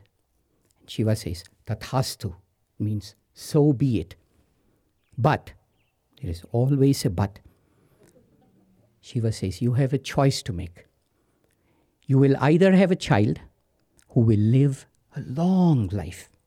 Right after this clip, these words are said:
but will be of bad character. Or you can have a child who will have exemplary character, but will die at the age of sixteen."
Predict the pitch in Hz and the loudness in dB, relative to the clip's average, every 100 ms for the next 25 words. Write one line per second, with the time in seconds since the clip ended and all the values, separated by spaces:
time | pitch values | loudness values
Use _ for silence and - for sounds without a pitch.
0 | _ _ _ _ _ _ _ _ - - | _ _ _ _ _ _ _ _ -14 -12
1 | 76 85 95 82 - - 90 87 - - | -10 -10 -8 -8 -10 -10 -10 -10 -12 -14
2 | 87 - - - _ _ _ _ _ _ | -14 -16 -20 -20 _ _ _ _ _ _
3 | _ _ _ _ _ _ - 151 104 - | _ _ _ _ _ _ 0 2 2 -2
4 | _ _ _ 107 113 110 101 95 87 - | _ _ _ -6 -4 -2 -2 -4 -6 -6
5 | 101 87 85 _ _ _ _ _ 120 107 | -4 -4 -8 _ _ _ _ _ -8 -6
6 | 123 113 - - - - - 208 - 110 | -8 -10 -12 -14 -12 -6 -2 0 0 -4
7 | 92 - 92 85 - - - _ _ _ | -6 -10 -10 -10 -14 -18 -18 _ _ _
8 | _ _ _ _ - 85 92 85 82 101 | _ _ _ _ -14 -10 -8 -6 -4 -2
9 | 101 131 - _ _ _ - - 95 90 | -2 -4 -8 _ _ _ -12 -8 -8 -6
10 | 92 104 - - - - | -8 -10 -12 -14 -14 -18